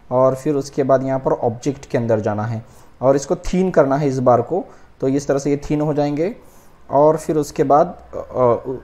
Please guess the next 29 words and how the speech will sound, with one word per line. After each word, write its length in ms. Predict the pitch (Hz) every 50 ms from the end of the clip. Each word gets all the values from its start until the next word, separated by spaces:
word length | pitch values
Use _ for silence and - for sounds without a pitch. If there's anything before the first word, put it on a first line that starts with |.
| - - -
इसके 280 | 135 131 - - 170 156
अंदर 240 | 147 147 143 147 151
के 120 | 151 160
लेटर्स 300 | 147 139 127 139 147 -
को 80 | - 147
आपको 220 | 139 139 147 151
मिटाना 380 | 143 135 123 147 147 151 156 156
है, 220 | 160 160 170 190
तो 140 | 196 - 139
वो 80 | 135 131
अपने 200 | 131 139 139 139
आप 180 | 139 135 135 -
चला 180 | 151 139 139 143
जाएगा। 400 | 143 147 147 147 147 165 208 254 - - - - - - - - - -
और 120 | 143 147
उसके 360 | 143 - 156 156 - - - 190
बाद 220 | 170 170 156 143
जो 140 | 135 131 135
है, 240 | 143 131 143 175 175
इसको 560 | - 139 - - - - 160 160 170 180 175 175 -
आपको, 460 | 160 135 - 135 - - - 151 151
ये 100 | 147 147
तीन 220 | 151 - 165 170 170
शेप्स 260 | - 165 143 - -
को 120 | - 151
जो 140 | 127 139 139
है, 120 | 139 156 147
वो 120 | 156 160
इक्वली, 640 | - 165 160 - 156 160 175 175 180 185 190 202